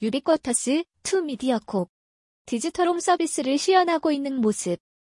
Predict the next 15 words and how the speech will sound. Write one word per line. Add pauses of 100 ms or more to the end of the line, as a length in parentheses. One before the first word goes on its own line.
(340)
에스케이텔레콤이
오월
십구
일에서
이십이
일까지
삼성동
코엑스에서
열리는
엑스포컴
와이어리스
코리아
이천사
전시에
참가하여